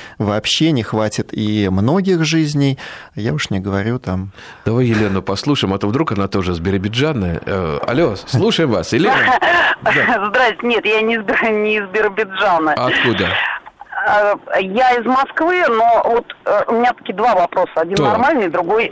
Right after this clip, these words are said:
Speaker 3: <clears throat> другой странный вопрос.
Speaker 2: Давайте со странного
Speaker 3: Вот.
Speaker 2: начнем, а? Мы так
Speaker 3: Э,
Speaker 2: любим, когда
Speaker 3: нет,
Speaker 2: женщины
Speaker 3: нет, давайте
Speaker 2: странные
Speaker 3: нормально.
Speaker 2: вопросы.
Speaker 3: Вот смотрите,
Speaker 2: Да.
Speaker 3: вот у меня в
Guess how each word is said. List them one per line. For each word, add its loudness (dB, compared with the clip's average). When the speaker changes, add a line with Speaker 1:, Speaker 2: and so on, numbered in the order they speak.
Speaker 3:
<clears throat> -4
другой -4
странный 0
вопрос. 2
Speaker 2:
Давайте 2
со 0
странного 2
Speaker 3:
Вот. 2
Speaker 2:
начнем, 0
а? 2
Мы 2
так 0
Speaker 3:
Э, 4
Speaker 2:
любим, 2
когда 2
Speaker 3:
нет, 4
Speaker 2:
женщины 2
Speaker 3:
нет, 2
давайте 0
Speaker 2:
странные 2
Speaker 3:
нормально. 2
Speaker 2:
вопросы. -2
Speaker 3:
Вот 0
смотрите, 2
Speaker 2:
Да. -8
Speaker 3:
вот 0
у -2
меня 4
в -4